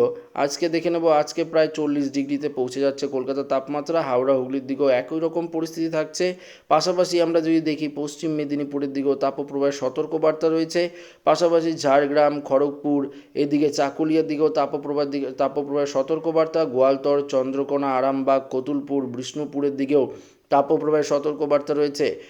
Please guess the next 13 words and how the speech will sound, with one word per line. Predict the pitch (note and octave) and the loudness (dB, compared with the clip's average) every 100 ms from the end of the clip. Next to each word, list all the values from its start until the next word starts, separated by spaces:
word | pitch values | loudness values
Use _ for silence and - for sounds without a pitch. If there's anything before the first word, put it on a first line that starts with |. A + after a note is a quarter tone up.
| _ A2+ | _ 2
বাঁকুড়ার | C3+ C#3 E3 E3+ E3+ | 2 4 4 4 4
দিকেও | E3 E3 | 2 0
তাপপ্রবাহের | E3 D3+ D#3+ D#3+ D#3+ | 2 0 0 2 2
সতর্কবার্তা, | D#3 D3+ D#3 D3 D#3 D#3 D#3 D#3 | 2 0 -4 -4 0 0 2 -2
পুরুলিয়া, | D3+ C#3+ D3 D3 D3+ C#3+ D3 - _ | 0 -2 -2 2 4 2 -2 -14 _
এদিকে | B2+ C3 C#3 D3 | -4 0 2 2
সোনামুখী, | C#3+ C#3+ D3+ D3+ D3+ D#3 D3+ | 2 0 2 0 -2 -2 -4
বর্ধমান, | C3+ B2 C3 B2+ D3+ D3 A2 - - | 2 4 4 -2 -2 -2 -2 -10 -8
পাশাপাশি | A#2+ C#3+ C#3 C#3+ | -6 -2 -4 -2
আমরা | C#3+ C#3+ | -2 -2
ন-, | C#3 C#3 | -2 -4
আহ, | A#2+ C3 B2+ A#2 G#2+ | -2 0 2 2 -2
অর্থাৎ | A#2+ C#3 | -2 -2